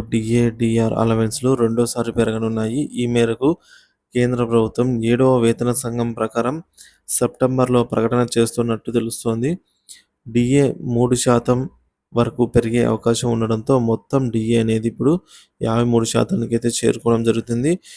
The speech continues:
ఇక కోవిడ్ సమయంలో నిలిపివేసినటువంటి పద్దెనిమిది నెలల డిఏ, డిఆర్ అ-,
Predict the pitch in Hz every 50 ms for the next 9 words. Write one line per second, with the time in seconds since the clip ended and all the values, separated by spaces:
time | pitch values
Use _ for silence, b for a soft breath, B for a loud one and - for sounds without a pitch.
0 | B B _ - - - - - 123 123 127 135 135 135 135 131 120 123 123 120
1 | 120 120 120 117 113 107 - 123 120 120 117 - - 120 - 117 117 113 107 117
2 | 117 - 120 113 113 - - 123 123 120 117 117 117 123 123 117 113 117 113 113
3 | 123 120 117 117 113 117 117 120 - - - - - -